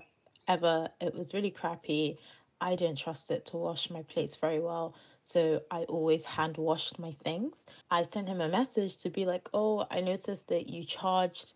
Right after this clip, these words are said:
the dishwasher gel to the Splitwise, but I don't know if you've noticed, but I never, ever, ever used the dishwasher." And he was like, "It doesn't matter.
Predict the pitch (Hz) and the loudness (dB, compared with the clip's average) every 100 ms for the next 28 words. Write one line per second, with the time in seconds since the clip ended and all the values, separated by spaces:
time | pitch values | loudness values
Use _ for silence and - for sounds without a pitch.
0 | - - _ _ - 170 175 226 233 190 | -20 -20 _ _ -8 -2 2 4 4 0
1 | 196 180 175 - 170 - 220 214 185 185 | 2 2 2 -2 -8 -4 -2 0 2 4
2 | 180 180 - 175 - 165 165 165 170 175 | 4 2 0 0 2 2 0 0 -2 -2
3 | 185 214 214 180 180 - 165 - 175 165 | 0 0 2 0 0 0 0 0 0 0
4 | 165 - 170 165 160 151 165 - 156 147 | -2 -8 -2 2 2 0 -2 0 0 0
5 | 160 160 160 - - 185 - 185 185 - | -2 -4 -4 -4 -4 -6 -6 -6 -6 -16
6 | - - 180 175 175 160 170 - - 180 | -20 -12 -6 0 2 2 0 -4 -6 -4
7 | 165 160 160 156 - 165 | -2 -4 -8 -10 -10 -10